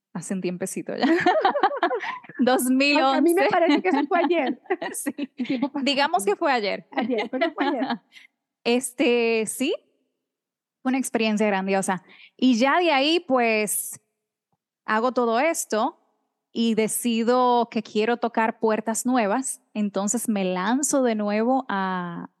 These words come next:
Speaker 1: a Nueva York, la, la, la ciudad que me vio nacer, para ampliarme en el mundo, lo que es el modelaje, la, la actuación comercial y también la televisión. De ahí, pues, estoy con diferentes agencias de modelaje,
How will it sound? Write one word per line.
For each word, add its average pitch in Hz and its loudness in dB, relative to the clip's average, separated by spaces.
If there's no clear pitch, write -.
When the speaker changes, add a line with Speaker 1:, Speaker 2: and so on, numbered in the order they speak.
Speaker 1:
a 196 0
Nueva 196 2
York, 247 0
la, 185 -4
la, 175 -4
la 175 -2
ciudad 190 0
que - -2
me 220 2
vio 208 0
nacer, 269 0
para 208 2
ampliarme 240 0
en 196 -4
el 190 -2
mundo, 202 -2
lo 185 0
que 185 -2
es 185 -4
el 180 -4
modelaje, 214 0
la, 175 -2
la 165 -2
actuación 175 -4
comercial 254 0
y 233 0
también 202 -2
la 190 -2
televisión. 170 -4
De 185 -2
ahí, 185 -2
pues, 202 -2
estoy 196 -2
con 220 0
diferentes 208 -2
agencias 196 -4
de 185 -2
modelaje, 180 -4